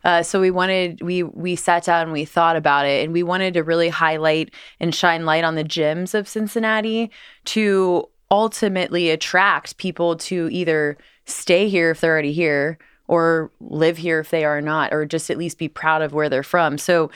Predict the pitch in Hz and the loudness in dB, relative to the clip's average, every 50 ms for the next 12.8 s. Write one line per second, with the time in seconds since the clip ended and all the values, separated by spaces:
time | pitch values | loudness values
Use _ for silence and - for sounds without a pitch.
0 | - - - - _ - 185 190 185 175 180 165 160 - 165 170 165 165 165 156 | -16 -20 -20 -16 _ 0 0 2 2 2 0 -2 0 2 2 2 2 2 2 2
1 | 147 143 - - - - _ - 254 262 254 - 285 269 233 196 - - - 196 | 2 0 -2 -8 -18 -6 _ 2 2 2 2 2 0 0 0 -2 -4 -6 -4 -4
2 | 185 180 170 165 160 156 160 160 185 - 220 214 220 233 - 233 240 233 220 - | -2 -2 -2 -2 -2 -2 0 2 2 2 2 2 0 -4 -2 0 0 0 0 0
3 | - 208 196 185 175 170 170 160 160 - - - 180 - - 214 214 202 185 170 | 0 0 2 2 2 0 -2 -4 -6 -6 -6 -2 0 2 2 2 2 2 2 0
4 | 165 - - - - - 170 165 160 156 156 151 151 147 151 175 202 233 226 220 | -2 -6 -10 -8 -4 0 0 2 2 2 2 2 2 0 0 0 2 2 2 0
5 | - 165 185 180 175 170 165 165 - - 202 208 202 202 - 226 214 214 208 196 | 0 0 0 2 2 2 0 0 0 -2 -2 -2 -2 -2 -2 0 0 0 0 0
6 | 180 170 170 - - - - - - - - - 180 180 175 180 - - 185 180 | 0 -2 -4 -6 -8 -14 -20 -20 -14 -6 -2 0 0 2 0 0 0 0 0 0
7 | 190 190 180 190 180 175 165 151 165 165 165 - - 170 165 - - 175 170 165 | 0 -2 0 -2 -2 -2 -4 -4 -4 -6 -6 -6 -8 -10 -8 -4 -4 -4 -4 -4
8 | 165 - 151 151 143 156 180 - - - 180 180 175 170 160 165 175 175 170 - | -6 -4 -2 -2 -2 -2 -2 -4 -2 -2 0 0 0 0 2 0 0 0 0 0
9 | 190 180 175 170 165 156 - - - - - _ - - 180 - - 202 196 180 | 0 2 2 2 0 -2 -4 -10 -20 -20 -20 _ -4 -4 -4 0 2 2 2 2
10 | - - 185 180 170 170 160 156 156 156 160 160 160 156 156 156 156 151 151 - | 0 -2 0 0 0 0 0 0 0 2 2 0 0 0 -2 -4 -6 -6 -6 -6
11 | 180 160 - 160 156 151 151 147 147 156 151 147 147 - - - 151 135 - - | -8 -4 -4 -2 -2 -2 -2 -2 0 0 2 2 0 0 0 0 -2 -2 -2 -6
12 | 165 151 - - 170 143 139 - - - 135 117 85 71 71 - | -8 -6 -4 -4 -4 -2 -4 -8 -6 -4 -2 0 0 0 -2 -4